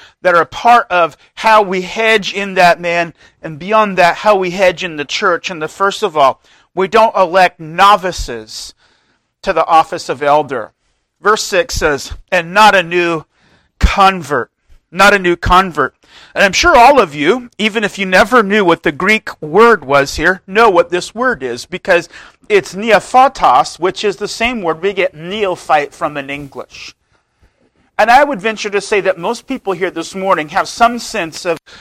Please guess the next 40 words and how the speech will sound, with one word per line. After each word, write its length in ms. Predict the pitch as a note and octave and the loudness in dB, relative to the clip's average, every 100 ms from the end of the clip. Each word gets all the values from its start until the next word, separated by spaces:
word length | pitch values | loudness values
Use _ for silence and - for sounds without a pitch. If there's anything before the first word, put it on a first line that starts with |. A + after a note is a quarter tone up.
| - - | -20 -4
what 220 | F3 G3+ | 0 2
a 80 | E3 | 0
neophyte 880 | D#3+ F#3+ G#3+ F3+ D#3 - D#3+ D3+ D3 | -6 -2 0 0 0 0 0 0 -2
is, 280 | D3+ D3+ | -2 -2
at 100 | F3+ | -6
least 300 | G3 A#3 - | -4 -2 0
as 180 | A3 F3+ | 0 -2
we 180 | F3 G3+ | -6 -6
understand 600 | C#3+ E3+ D#3+ - D#3 C#3 | -6 -4 -8 -8 -8 -8
it 80 | B2+ | -10
in 100 | B2+ | -16
English. 680 | C3+ C3 A2+ G#2 - - - - _ _ _ _ - | -16 -16 -18 -14 -12 -12 -16 -20 _ _ _ _ -6
A 80 | |
neophyte, 800 | G3+ A3+ B3 A3 F3 - D3+ D#3 - _ _ _ _ - | -2 0 4 2 2 2 2 0 -6 _ _ _ _ -8
in 120 | G3 | 0
almost 360 | G#3 G3+ F#3+ - | 0 2 -4 -4
any 300 | A#3 A#3+ A3+ | -4 -4 -4
English 380 | G#3+ F3+ F3+ D#3 | -8 -6 -8 -4
dictionary 540 | F#3+ F#3 G3 F3 D#3+ | -6 -6 -6 -2 -2
you 100 | D#3 | -4
look 240 | D3+ E3+ D#3+ | -6 -4 -2
it 100 | D3 | 0
up 300 | D#3 D#3+ C#3 | 0 -2 -10
in, 260 | C3 C3+ _ _ _ | -10 -14 _ _ _
basically 920 | D3 G3+ A#3+ A#3 G3+ - E3 C#3+ C#3+ C#3+ _ _ - | -6 -2 0 -2 -6 -6 -6 -6 -6 -10 _ _ -8
has 440 | G#3+ G#3+ A3 G3 | 0 4 4 2
as 180 | F3+ E3 | -2 0
its 180 | E3+ - | -6 -4
opening 540 | G3+ G3+ G#3+ F#3+ F3+ F3 | -2 -2 -4 -8 -8 -6
entry 420 | G3 G3+ - F3 | -6 -6 -4 -4
line 400 | C#3+ C3+ C#3+ D3 | 0 2 0 -2
someone 460 | - - C4+ C4 A3+ | -12 -4 -2 -2 -4
who's 260 | G3+ F3+ C#3+ | -6 -10 -10
new 360 | F3+ G3+ A3+ | -8 -4 -4
to 180 | - G3 | -6 -6
a 80 | C#3+ | -6
skill 600 | - - G3 G3 F#3+ F#3+ | -8 -6 0 2 4 2
or 120 | F3+ | 0
a 60 | D3+ | -2
belief 720 | C3 D3+ E3+ E3+ E3+ - - | -2 -6 -4 -6 -6 -14 -20